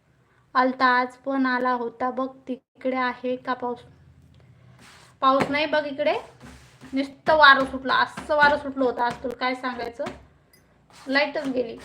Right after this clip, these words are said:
खंबे पडले जुनं कुठं. आणि <laughs>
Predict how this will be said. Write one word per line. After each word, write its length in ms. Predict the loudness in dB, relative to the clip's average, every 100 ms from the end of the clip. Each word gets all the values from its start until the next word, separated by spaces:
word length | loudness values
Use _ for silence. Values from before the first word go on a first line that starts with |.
| -10
खंबे 300 | -6 -4 -2
पडले 420 | -2 -6 -6 -8
जुनं 260 | -8 -14 -12
कुठं. 380 | -16 -8 -6 -6 -14 -20 -20 -20 -20 -20 -20 -20 -20 -20 -20 -20 -20 -20 -12
आणि 500 | -8 -8 -6 -6 -8 -10 -20 -20 -20 -20 -20 -20 -20 _ _ -20 -20 -20 -20 -20 -20 -20 -20 -20 -20 -20 -20 -20 -20 -20 -20 -20 -20 _ _ _ _ _ _ _ _ _ -20
<laughs> 440 | -6 2 2 2